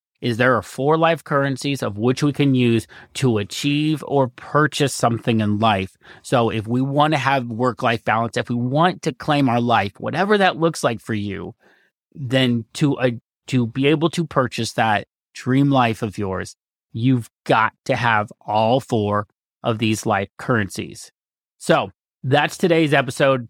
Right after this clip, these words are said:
Those are the four life currencies: money, energy, time, and relationships. Uh, over the next few episodes, we're gonna be talking about those, um, the aspects of each one of these currencies, and how,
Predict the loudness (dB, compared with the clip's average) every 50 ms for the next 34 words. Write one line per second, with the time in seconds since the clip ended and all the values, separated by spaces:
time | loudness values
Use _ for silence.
0 | _ 0 0 2 0 0 -2 -4 -4 -2 0 0 2 2 2 2 0 0 -2 0
1 | 0 0 -2 -2 -4 -4 -4 -6 -8 -6 -2 0 0 0 0 -2 -4 -6 -4 -2
2 | -2 0 -2 -2 -4 -4 -6 -6 -6 -6 -2 0 0 2 2 0 0 -2 -6 -8
3 | _ _ _ _ _ -4 0 0 2 2 0 -2 -2 -2 -2 -2 -2 0 0 0
4 | 0 0 0 0 0 -2 0 0 -2 -2 -2 -4 -8 -18 _ _ _ _ _ _
5 | -2 0 2 2 2 2 2 2 2 0 0 0 0 0 0 0 0 -2 -2 -2
6 | 0 0 -2 -2 -2 0 2 2 2 2 0 -4 -2 0 2 2 2 0 -2 _
7 | _ _ _ _ _ _ -10 -10 -10 -2 0 2 4 4 4 4 2 2 2 0
8 | 0 -2 -4 -8 -14 _ _ _ _ _ -4 0 0 0 0 -2 -4 -8 -12 _
9 | _ -6 -4 0 2 4 4 2 2 2 0 0 0 -2 -4 -4 -2 -2 -2 -4
10 | -6 -8 -6 -6 -6 -6 -6 -6 -2 0 2 2 2 2 0 -2 -4 -4 -4 -4
11 | -6 -8 -10 -14 -18 _ _ _ _ _ _ _ -8 -2 0 0 0 0 -2 -4
12 | -4 -4 -4 -4 -4 -6 -8 -10 _ _ _ _ -8 -6 -2 0 2 4 4 4
13 | 4 2 2